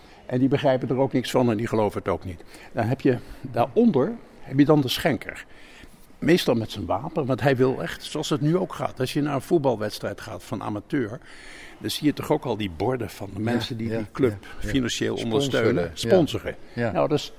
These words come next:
Speaker 1: dit is hetzelfde.
Speaker 2: Dat zijn de sponsors.
Speaker 1: Dat zijn de sponsors, alleen jij moet dan wel schatrijk zijn om zo'n
Speaker 2: Ah,
Speaker 1: raam
Speaker 2: oké.
Speaker 1: te kunnen betalen.
Speaker 2: Ja, ja, ja.
Speaker 1: Nou, dit was dus de, eh, familie van Hensbeek, eh, ettelijke keren burgemeester van Gouda.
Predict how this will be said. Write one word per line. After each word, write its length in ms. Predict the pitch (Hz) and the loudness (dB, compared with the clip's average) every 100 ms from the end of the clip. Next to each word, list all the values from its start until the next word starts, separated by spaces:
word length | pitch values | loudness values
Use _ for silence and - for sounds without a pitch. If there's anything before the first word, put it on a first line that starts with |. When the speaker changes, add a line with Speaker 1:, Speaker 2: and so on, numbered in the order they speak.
| 120 | -6
Speaker 1:
dit 220 | 135 202 | -2 -2
is 140 | 135 - | -2 -4
hetzelfde. 560 | 123 - 98 87 73 - | -4 -2 -2 -4 -8 -12
Speaker 2:
Dat 120 | 165 156 | -10 -6
zijn 160 | 160 | -6
de 60 | 143 | -6
sponsors. 440 | - 104 85 - | -8 -8 -8 -6
Speaker 1:
Dat 100 | 160 | -4
zijn 160 | - 123 | -2 -2
de 60 | 92 | -2
sponsors, 580 | - 151 143 185 - | -2 -4 -2 -4 -4
alleen 280 | - 127 104 | -4 -2 -2
jij 120 | - | -2
moet 180 | 110 117 | -4 -4
dan 160 | 92 95 | -4 -6
wel 120 | - | -6
schatrijk 640 | - - - - - 135 | -6 -4 -6 -6 -6 -6
zijn 320 | - 78 82 127 | -6 -10 -10 -6
om 120 | 117 | -2
zo'n 100 | 110 | 0
Speaker 2:
Ah, 40 | 110 | 2
Speaker 1:
raam 100 | 151 | 0
Speaker 2:
oké. 60 | 151 | 0
Speaker 1:
te 80 | 127 | -2
kunnen 260 | 95 85 | -2 -4
betalen. 420 | - - - - - | -8 -10 -10 -10 -14
Speaker 2:
Ja, 80 | - | -14
ja, 60 | 104 | -14
ja. 340 | - - - | -16 -18 -10
Speaker 1:
Nou, 140 | - 90 | -6 -2
dit 160 | 113 | 0
was 200 | 131 123 | 0 0
dus 180 | 123 107 | -2 -2
de, 100 | - - - | -4 -8 -10
eh, 120 | - 107 101 - | -10 -8 -8 -8
familie 400 | - 131 123 - | 0 4 4 0
van 160 | 98 | -2
Hensbeek, 680 | - 127 131 135 147 233 - - - - - - - - | 0 0 0 0 -2 -2 -12 -20 -20 -20 -20 -20 -20 -16
eh, 80 | - - 87 - - | -14 -14 -16 -16 0
ettelijke 400 | 160 - 131 117 | 0 0 -4 -4
keren 380 | - 123 101 92 | 0 0 0 -2
burgemeester 680 | 92 92 90 117 135 - | -4 -4 -6 -6 -4 -4
van 140 | 107 - | -6 -8
Gouda. 480 | - - - 120 | -12 -12 -12 -12